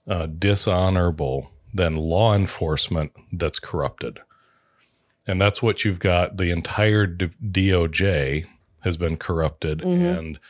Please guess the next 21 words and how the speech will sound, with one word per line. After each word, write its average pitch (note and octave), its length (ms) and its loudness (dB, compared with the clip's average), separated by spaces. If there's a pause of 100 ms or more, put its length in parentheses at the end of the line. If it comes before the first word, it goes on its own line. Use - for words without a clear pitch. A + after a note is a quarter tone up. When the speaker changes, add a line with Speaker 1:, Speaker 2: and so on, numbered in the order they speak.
(460)
Speaker 1:
not G#2 520 2
everyone B2+ 520 4
in F2 120 2
the E2+ 140 2
F E2 240 0
B E2 160 0
I, C#2 400 -2 (220)
but F2+ 260 0
there G2 580 2
are, F2+ 440 0 (280)
there F#2 240 0
is E2 140 0
a D#2+ 340 0 (920)
prominent C3 800 0 (400)
contingency G#2 1080 2
in F#2 180 -2
the F#2 140 0
F F#2+ 200 0
B G2 160 2
I D#2+ 220 0
that E2+ 260 -2